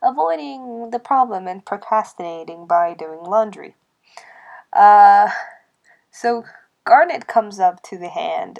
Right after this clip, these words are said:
and, uh, she said, "I had the feeling that you'd like to talk to me."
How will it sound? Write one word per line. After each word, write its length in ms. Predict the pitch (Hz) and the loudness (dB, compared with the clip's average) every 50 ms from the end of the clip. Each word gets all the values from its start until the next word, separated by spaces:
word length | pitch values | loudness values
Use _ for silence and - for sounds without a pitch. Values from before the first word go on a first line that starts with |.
| - - | -16 -14
and, 560 | - - 87 - - 175 170 175 175 175 180 _ _ - - - - - - - - - - - _ _ _ _ _ _ _ _ - | -12 -12 -10 -10 -10 -10 -10 -12 -16 -20 -20 _ _ -20 -20 -20 -20 -20 -20 -20 -20 -20 -20 -20 _ _ _ _ _ _ _ _ 0
uh, 720 | - 196 202 196 - 113 226 226 233 240 - - - 240 | 2 4 4 4 4 4 4 4 4 2 0 -2 -4 -10
she 240 | 233 - - - 240 | -14 -14 -14 -12 -12
said, 640 | 233 - 240 233 226 226 226 226 220 220 220 214 220 - - - _ - | -8 0 6 8 8 8 8 6 4 2 0 -4 -12 -16 -16 -16 _ -10
"I 100 | - 226 | -8 -6
had 280 | 226 226 226 226 208 196 | -4 -2 -2 -4 -4 -6
the 120 | - 202 | -12 -18
feeling 560 | 196 _ - 196 196 190 185 180 180 180 180 175 170 165 | -18 _ -16 -12 -12 -12 -12 -12 -14 -16 -18 -18 -8 -4
that 580 | 170 170 170 175 - 185 185 - - - - - _ _ _ _ _ _ _ _ _ _ _ _ _ _ _ _ _ _ _ _ _ _ - - _ - | -2 0 0 0 0 -2 -2 -4 -6 -10 -14 -20 _ _ _ _ _ _ _ _ _ _ _ _ _ _ _ _ _ _ _ _ _ _ -20 -20 _ -18
you'd 400 | 196 180 180 180 180 175 170 170 | -18 -16 -14 -14 -14 -14 -12 -10
like 240 | 170 170 170 - - | -10 -10 -10 -10 -16
to 100 | - 208 | -16 -14
talk 300 | - - 311 311 - - | -10 -8 -8 -8 -10 -12
to 100 | - - | -20 -20
me." 180 | - - - | -20 -20 -20